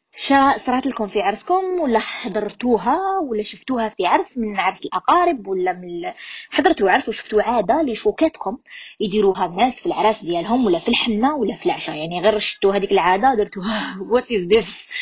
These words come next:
دونك على بالي بلي كاين بزاف قصص وكاين بزاف عفايس اللي، آه، آه، تبدلوا الحمد لله مع الوقت، وكاين اللي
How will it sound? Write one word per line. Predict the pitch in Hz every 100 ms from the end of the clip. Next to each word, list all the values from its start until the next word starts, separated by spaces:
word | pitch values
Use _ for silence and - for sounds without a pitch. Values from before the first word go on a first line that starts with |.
| - - - -
دونك | 233 214
على | 202 214
بالي | 311
بلي | 277 240 226
كاين | - 202 185
بزاف | 170 170 160 196 208 208 208 202
قصص | 196 202 - - - - - -
وكاين | 180 196 190 180
بزاف | 190 165 175 202 196
عفايس | 170 - 185 185 180 -
اللي، | 180 185 180 175
آه، | 175 180 170 175 _ - - -
آه، | 175 175
تبدلوا | 175 185 190 185 214
الحمد | - 180
لله | 180 185
مع | 180
الوقت، | 349 - -
وكاين | 233 277 311
اللي | 262 285